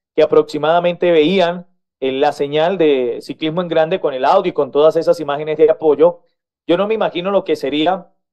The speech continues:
la opción o la posibilidad de que la Vuelta al Táchira tenga televisión, ¿no? Algo que ya en Colombia se ha avanzado bastante,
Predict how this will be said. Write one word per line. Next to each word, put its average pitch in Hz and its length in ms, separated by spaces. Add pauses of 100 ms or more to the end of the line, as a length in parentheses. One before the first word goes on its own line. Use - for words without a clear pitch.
(680)
la 156 140
opción 165 400
o 190 80
la 151 140
posibilidad 143 580
de 185 160
que 165 160
la 151 80
Vuelta 170 580
al 139 180
Táchira 151 380
tenga 156 260
televisión, 135 640
¿no? 139 300
Algo 147 260
que 135 180
ya 147 240
en 180 80
Colombia 156 380
se 151 80
ha 143 40
avanzado 156 360
bastante, 185 720